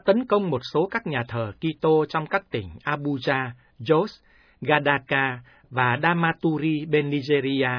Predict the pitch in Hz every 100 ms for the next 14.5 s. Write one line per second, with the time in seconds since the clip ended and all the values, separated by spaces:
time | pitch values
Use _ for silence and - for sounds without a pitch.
0 | 123 _ _ _ - 185 233 190 165 175
1 | 165 175 165 160 175 175 190 190 139 127
2 | - 170 - _ _ - 139 135 127 123
3 | 180 160 120 95 - 156 196 139 123 -
4 | 147 143 131 - _ _ _ _ _ -
5 | 233 - 139 120 220 - 139 120 - 180
6 | 190 214 220 185 180 151 120 123 110 101
7 | 123 113 113 185 - 175 165 170 160 160
8 | 156 151 139 - - _ 147 131 143 135
9 | 123 226 190 180 - 185 202 185 180 170
10 | 170 147 113 107 92 131 127 180 - -
11 | - - 143 135 127 - 196 185 185 180
12 | 175 170 196 143 120 175 202 - 143 135
13 | 135 180 175 139 120 - 156 214 135 113
14 | 110 104 147 156